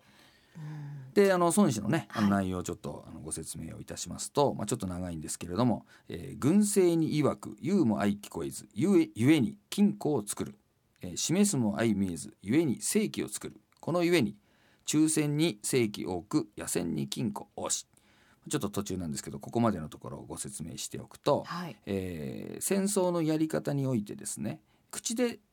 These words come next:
Speaker 2: えー、言ってもですね、何千人とか何万人という兵隊がいる場合には、まあ、あの、遠くのやつには聞こえませんので、
Speaker 1: うん。
Speaker 2: えー、ゆえに金庫を作る。金庫っていうのはですね、あの、鐘とか太鼓とかね、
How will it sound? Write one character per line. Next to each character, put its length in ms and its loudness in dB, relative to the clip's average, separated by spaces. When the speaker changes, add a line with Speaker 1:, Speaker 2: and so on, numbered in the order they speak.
Speaker 2:
え 60 -6
ー、 300 -2
言 100 0
っ 20 -4
て 200 2
も 100 2
で 100 -8
す 100 -8
ね、 260 -8
何 280 2
千 220 2
人 140 0
と 80 -4
か 100 -8
何 280 4
万 220 4
人 200 4
と 80 -6
い 100 -6
う 40 -10
兵 180 -2
隊 220 -2
が 80 -6
い 80 -2
る 100 -4
場 160 0
合 60 -4
に 160 -6
は、 280 -8
ま 80 0
あ、 40 4
あ 40 4
の、 240 4
遠 200 4
く 100 4
の 80 4
や 80 -2
つ 80 -12
に 80 -10
は 40 -12
聞 120 -8
こ 140 2
え 40 4
ま 80 4
せ 140 4
ん 80 4
の 100 6
で、 60 8
Speaker 1:
う 40 8
ん。 60 6
Speaker 2:
え 300 2
ー、 20 -4
ゆ 140 8
え 80 6
に 280 2
金 240 2
庫 120 -2
を 80 -8
作 180 -12
る。 100 -12
金 240 -2
庫 120 -2
っ 80 -2
て 120 -6
い 20 -2
う 40 -4
の 80 -8
は 40 -8
で 100 -10
す 120 -6
ね、 300 -8
あ 100 -12
の、 100 -10
鐘 300 2
と 100 4
か 160 -8
太 140 0
鼓 200 -2
と 100 -8
か 140 -12
ね、 160 -6